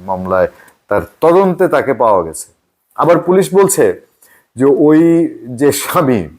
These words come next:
আওয়ামী লীগ নেত্রীর স্বামী, তিনি খুঁজতে গেছে আওয়ামী লীগ নেত্রীকে, ছিল না বাসায়, স্বামী ছিল, তাকে ধরে আনছে। তো তারা তো এমনিতে ওই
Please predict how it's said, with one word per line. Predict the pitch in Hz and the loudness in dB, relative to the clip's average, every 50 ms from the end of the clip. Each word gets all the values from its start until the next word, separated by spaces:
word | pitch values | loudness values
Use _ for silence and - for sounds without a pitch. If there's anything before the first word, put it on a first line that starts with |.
| _ _ - | _ _ -4
আওয়ামী | 101 95 98 101 | -4 -2 -2 -4
লীগ | 98 95 | -6 -6
নেত্রীর | 101 104 - - 98 | -6 -8 -8 -8 -14
স্বামী, | - - - 101 87 87 90 104 113 _ - - - - - - - - - - - _ _ - | -12 -8 -6 -6 -6 -4 -6 -8 -8 _ -14 -16 -14 -14 -14 -16 -16 -18 -20 -20 -20 _ _ 0
তিনি | 139 143 151 160 156 135 139 165 185 - - _ _ _ _ _ _ | 2 2 4 2 2 2 0 0 -2 -6 -12 _ _ _ _ _ _
খুঁজতে | - 160 160 156 - 185 175 | -4 -2 -2 0 2 2 4
গেছে | 170 165 151 - 175 | 4 4 2 2 2
আওয়ামী | 170 165 160 160 | 0 2 2 0
লীগ | 165 160 151 | -2 -2 -2
নেত্রীকে, | 160 165 160 - 160 165 147 165 180 196 202 196 147 - _ | -4 -4 -4 -4 -8 -6 -2 0 0 2 0 0 -2 -6 _
ছিল | - - 131 139 143 | -12 -4 0 0 0
না | 147 151 147 | 2 2 0
বাসায়, | 151 147 - - 175 180 | 0 -2 0 2 0 0
স্বামী | 175 - - 160 147 147 143 - | 0 0 -4 -4 -2 -2 -4 -4
ছিল, | - - - 85 78 76 73 _ _ _ _ _ _ _ _ _ _ _ _ _ _ _ _ - | -6 -10 -10 -10 -10 -10 -12 _ _ _ _ _ _ _ _ _ _ _ _ _ _ _ _ -4
তাকে | 139 139 - 156 170 | -2 -2 2 2 0
ধরে | 156 120 123 123 110 101 | 2 2 2 2 4 2
আনছে। | 90 82 76 - - - 73 _ _ _ - | 2 0 -6 -12 -16 -18 -20 _ _ _ 0
তো | 110 110 107 - - _ _ _ - | 2 2 2 0 -4 _ _ _ -2
তারা | 151 160 170 | 0 0 2
তো | 170 202 190 | 2 2 0
এমনিতে | - - - 170 156 165 175 185 180 185 196 196 | 0 0 0 0 0 2 0 0 2 2 2 4
ওই | 190 175 165 160 156 151 143 - - | 4 4 2 2 0 0 -2 -6 -10